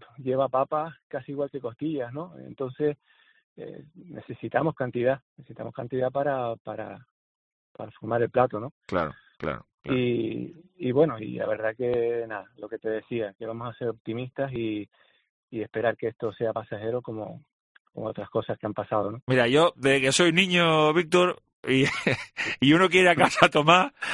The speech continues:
Speaker 2: o sea, siempre está lleno. La, esa, esa, esa es la realidad. O sea, eh, yo no sé si ustedes te, se verán obligados a subir un poquito el precio o no, pero la realidad es que, ¿dónde está el éxito? ¿Cu-, cuánto, cuándo se fundó Casa Tomás, Víctor? ¿En qué año?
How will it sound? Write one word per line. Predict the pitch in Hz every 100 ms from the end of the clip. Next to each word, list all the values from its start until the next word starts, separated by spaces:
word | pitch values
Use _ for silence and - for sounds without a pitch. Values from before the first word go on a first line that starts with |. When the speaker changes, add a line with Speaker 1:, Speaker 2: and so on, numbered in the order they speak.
| - -
Speaker 2:
o |
sea, | 143 -
siempre | - 190 180 175
está | 147 123
lleno. | 104 98 98
La, | 127 131
esa, | 151 196
esa, | 151 185 208
esa | 185 -
es | 202
la | 185
realidad. | 156 139 113 95 110
O |
sea, | 110 117 113 - - - - 123
eh, | 131 131
yo | 170
no | 180
sé | 185
si |
ustedes | - 175 156 _
te, | 170 170
se | - 170
verán | 160 165 180
obligados | 170 170 170 165
a | 247
subir | 170 170
un | 143
poquito | 151 147 147
el | 135
precio | 143 135
o | 139
no, | 175 180
pero | 131
la | 123
realidad | 123 143
es | -
que, | 175 - - - -
¿dónde | 117
está | 123 156
el |
éxito? | 165 160 143 151
¿Cu-, | - - -
cuánto, | 170 262 240 - -
cuándo | 175 277
se | 277
fundó | 214 202 165
Casa | 143 143 127
Tomás, | 113 104 208
Víctor? | 104 127 180
¿En | 113
qué | 117 113
año? | 123